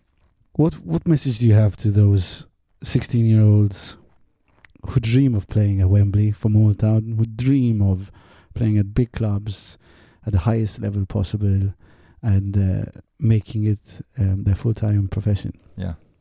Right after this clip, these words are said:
Speaker 1: What would you say to them?
Speaker 2: Okay, I think, I think it's suitable to say to a Maltese player, like, "Listen, take it seriously, don't cut corners,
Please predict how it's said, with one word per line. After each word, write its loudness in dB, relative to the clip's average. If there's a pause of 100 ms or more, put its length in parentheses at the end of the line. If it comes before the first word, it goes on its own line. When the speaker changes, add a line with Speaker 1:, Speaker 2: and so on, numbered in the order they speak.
(420)
Speaker 1:
What 2
would -6
you 0
say -4
to -6
them? -8 (800)
Speaker 2:
Okay, -8
I -6
think, -6 (460)
I -6
think -4
it's -6
suitable -4
to -8
say -6
to -6
a -4
Maltese -8
player, -10
like, -12
"Listen, -8 (520)
take -4
it -6
seriously, -6
don't -2
cut -10
corners, -8